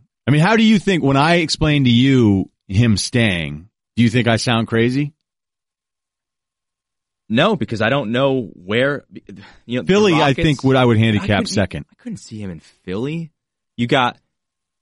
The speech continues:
Speaker 2: Embiid, who's a total wild card. I know he's, everybody likes him,
Speaker 1: Yeah,
Speaker 2: but, like,
Speaker 1: he's
Speaker 2: who
Speaker 1: awesome.
Speaker 2: knows how that goes? Simmons needs the ball. Fultz, are you, I mean, I,
Speaker 1: Yeah,
Speaker 2: who,
Speaker 1: who
Speaker 2: who knows
Speaker 1: knows?
Speaker 2: what you have with that? It's a, it's a t-, and you get J J Redick, maybe if you re-sign him. I don't know. I'm not sure.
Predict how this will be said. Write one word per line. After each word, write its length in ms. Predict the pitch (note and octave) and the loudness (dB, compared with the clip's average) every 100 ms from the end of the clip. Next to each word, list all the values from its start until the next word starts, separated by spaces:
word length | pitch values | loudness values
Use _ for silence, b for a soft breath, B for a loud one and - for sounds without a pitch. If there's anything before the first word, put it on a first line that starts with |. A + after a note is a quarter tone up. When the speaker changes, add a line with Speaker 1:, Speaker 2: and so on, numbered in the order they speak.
| _ _ _ | _ _ _
Speaker 2:
Embiid, 420 | D#3 E3+ C#3+ D3+ | -2 0 0 0
who's 180 | B2 F#2 | -2 -6
a 40 | |
total 440 | F2 A2+ C3 D3 B2+ | -10 -6 -2 0 0
wild 320 | G#2 F#2 F2 | 0 -2 -4
card. 260 | - F2 F#2 | -8 -6 -6
I 100 | F2+ | -6
know 200 | G2 G2+ | -6 -4
he's, 420 | G2 E2+ - _ _ _ _ | -6 -8 -16 _ _ _ _
everybody 320 | F#2+ F#2 F2+ | -16 -10 -8
likes 260 | E2+ G#2+ - | -6 -6 -8
him, 120 | E2+ | -2
Speaker 1:
Yeah, 140 | B2 G#2+ | 0 0
Speaker 2:
but, 20 | |
like, 80 | - | -4
Speaker 1:
he's 80 | C#2+ | -4
Speaker 2:
who 60 | D#3 | 0
Speaker 1:
awesome. 80 | |
Speaker 2:
knows 200 | D#3+ B2+ | 0 0
how 180 | A#2 G#2+ | -2 -2
that 200 | G2 A2+ | -2 -6
goes? 400 | - D2+ F2 - _ _ _ _ _ _ - - - _ _ _ _ | -10 -18 -18 -20 _ _ _ _ _ _ -20 -20 -20 _ _ _ _
Simmons 420 | - C#3 E3 C3+ | -4 0 0 2
needs 200 | A2+ G#2+ | 0 0
the 100 | - | -4
ball. 540 | - D2+ D#2 F#2+ A#2+ - _ _ _ _ _ _ _ - | -12 -14 -6 -4 -4 -10 _ _ _ _ _ _ _ -2
Fultz, 360 | A#2 F#3+ - G#2 | 0 0 -2 -2
are 60 | |
you, 120 | F#2+ - | -2 -4
I 80 | G2 | -6
mean, 160 | E2+ | -6
I, 180 | D2 D#2 - _ _ D2 | -6 -10 -12 _ _ -10
Speaker 1:
Yeah, 120 | G2 | -8
Speaker 2:
who, 60 | |
Speaker 1:
who 80 | - | -6
Speaker 2:
who 80 | B2 | -2
knows 60 | D3 | 0
Speaker 1:
knows? 180 | A2+ F2+ | 0 -2
Speaker 2:
what 80 | |
you 80 | F#2 | -6
have 140 | G#2 E2+ | -4 -6
with 120 | - | -6
that? 360 | G2 C3 F#2 - | -2 -2 -2 -8
It's 140 | G2 | -12
a, 120 | A#2 A2+ | -10 -10
it's 120 | A2 | -10
a 60 | |
t-, 120 | G2 - | -10 -10
and 180 | A2 | -6
you 60 | A#2 | -4
get 140 | B2 | -4
J 160 | - A2 | -2 -4
J 100 | G2 | -4
Redick, 320 | F2+ G2+ B2+ | -4 -4 -4
maybe 200 | A#2 A#2 | -4 -4
if 80 | A#2 | -4
you 80 | F2 | -6
re-sign 420 | F#2+ - F2+ G#2 | -8 -6 -6 -4
him. 140 | C#3+ B2 | -6 -6
I 100 | G2 | -4
don't 140 | G#2 | -4
know. 180 | - F2+ - | -8 -14 -8
I'm 160 | A#2+ | -4
not 140 | C#3+ - | -4 -4
sure. 300 | C3 A#2+ | 0 0